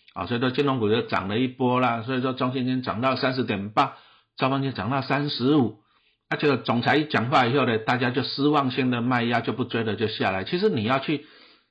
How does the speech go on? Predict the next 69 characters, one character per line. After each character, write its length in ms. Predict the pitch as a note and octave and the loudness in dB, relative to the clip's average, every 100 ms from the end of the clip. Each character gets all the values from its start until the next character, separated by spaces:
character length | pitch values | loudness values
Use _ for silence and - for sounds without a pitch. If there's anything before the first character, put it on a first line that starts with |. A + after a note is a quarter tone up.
| _ | _
解 240 | - A2+ G2+ | -4 -2 -2
读 280 | - A2 C3+ | 0 0 0
它 280 | - C3+ | 0 2
啦。 140 | C#3 A2+ | 2 2
你 160 | A#2 | 0
说 140 | B2+ G#3 | 2 0
总 320 | - A#2+ G#2+ | 0 -2 0
裁 160 | A#2+ C3 | 0 0
他 140 | F#3 | -2
讲 200 | F3+ G2+ | -2 -2
的 80 | A2 | -2
是 120 | B2+ | -4
不 180 | C#3+ C#3+ | -2 -2
follow， 400 | - B2+ B2+ G#2+ | 2 2 2 2
为 140 | F#3+ | 0
什 100 | C3 | -2
么？ 100 | F#2+ - - - _ | -8 -12 -20 -20 _
因 120 | - A#3 | 0 2
为 40 | |
美 200 | E3+ A#2 | 2 2
国 180 | B2+ D3+ | 2 0
通 240 | F3+ F#3+ | 0 -2
膨， 200 | D#3 C3 | 0 2
你 120 | A#2+ | 2
去 80 | C3+ | 0
看 160 | F3 F3+ | 0 2
它 80 | F3 | 2
通 240 | F3+ E3+ | 0 2
膨 160 | - C#3+ | 0 2
八 180 | E3 E3+ | 2 2
趴、 160 | F3 | 2
十 220 | - C3+ | 2 0
趴 200 | D3 D#3+ | 2 2
这 100 | D#3+ | 0
么 80 | E3 | 0
严 240 | B2 A#2+ C#3+ | 0 0 0
重， 220 | B2+ B2 | 0 0
那 80 | C3 | 0
当 180 | C#3 | 0
然 140 | B2+ G#2+ | 0 0
他 120 | B2+ | 0
们 140 | B2 | -2
升 220 | A2+ A#2+ B2 | -2 -2 0
息 160 | G2 | -2
就 100 | A2 | 0
要 140 | A2 G#2 | 2 0
很 200 | - F#2 | -2 -2
猛。 260 | G#2+ G2+ - _ _ _ _ _ | -2 -2 -6 _ _ _ _ _
好， 220 | - F#2+ - | -4 -4 0
通 200 | F#3+ D#3+ | 0 2
膨 160 | B2+ | 2
的 100 | B2+ | 2
原 220 | A#2 A2 | 2 0
因 160 | A#2+ A#2+ | 0 0
就 80 | A#2+ | 0
是 160 | B2 | -2
钱 260 | - G2+ G#2+ | -4 -4 -2
太 200 | A#2 G2+ | 0 -2
多， 260 | G#2 F#2 F#2+ | -2 -4 -2
过 140 | B2+ | -2
去 120 | C3 | -2
印 180 | B2+ C3 | -2 -2
了 80 | G2+ | -2
太 260 | - C3 | 0 0
多 200 | A2 B2 | 0 -2
的 160 | A#2 G#2+ | -2 -2
钱， 300 | - G2 F2+ - _ _ _ _ | -4 -8 -8 -14 _ _ _ _
好， 140 | F#2 F#2 | -8 -2
那 360 | B2 B2+ - | 2 2 0